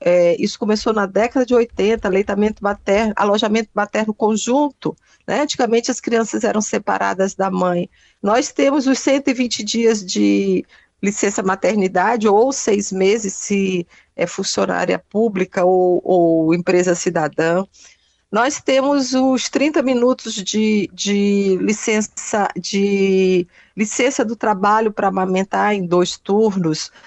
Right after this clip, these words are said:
Nós temos os bancos de leite. Nós temos várias, nós temos a, a, o controle de, de divulgação de alimentos pra criança. Não se pode mais divulgar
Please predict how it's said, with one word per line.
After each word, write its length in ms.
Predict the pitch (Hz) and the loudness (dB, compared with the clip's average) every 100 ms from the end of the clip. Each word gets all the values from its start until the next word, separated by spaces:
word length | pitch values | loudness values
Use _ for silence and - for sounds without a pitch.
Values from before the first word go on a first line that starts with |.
| - _ | -20 _
Nós 220 | 202 233 | -4 0
temos 320 | 269 254 247 | 2 2 2
os 180 | 247 220 | 0 -2
bancos 540 | 175 208 240 254 220 | 0 2 2 0 -4
de 160 | 196 196 | -2 0
leite. 720 | 175 170 185 196 190 - - - - _ | 2 4 4 4 0 -6 -6 -8 -18 _
Nós 240 | - 349 - | -2 -2 0
temos 500 | 302 302 311 302 - | 0 2 2 0 -4
várias, 720 | 208 226 233 247 214 185 - | -2 0 2 2 2 0 0
nós 220 | 208 240 | -2 0
temos 280 | 262 247 247 | 0 0 0
a, 260 | 240 226 - | 0 0 0
a, 400 | 208 202 190 - - - | 0 0 -2 -4 -8 -12
o 80 | |
controle 800 | 208 233 233 - 247 254 277 262 | -2 0 2 2 2 4 2 0
de, 800 | 214 202 220 220 214 208 202 196 - _ - _ | -2 -2 0 2 2 2 0 -2 -8 _ -20 _
de 140 | 190 196 | -10 -2
divulgação 720 | 240 269 240 254 - 254 262 | -2 0 0 0 0 0 0
de 100 | 247 | 0
alimentos 380 | 240 226 233 | 0 0 -2
pra 140 | - 214 | -2 -6
criança. 380 | 208 214 233 220 | 0 0 0 -2
Não 100 | 247 | -4
se 160 | - | -6
pode 380 | - 226 240 247 | -2 0 2 0
mais 180 | 220 220 | 0 0
divulgar 580 | 220 226 190 202 214 | 0 -2 0 0 0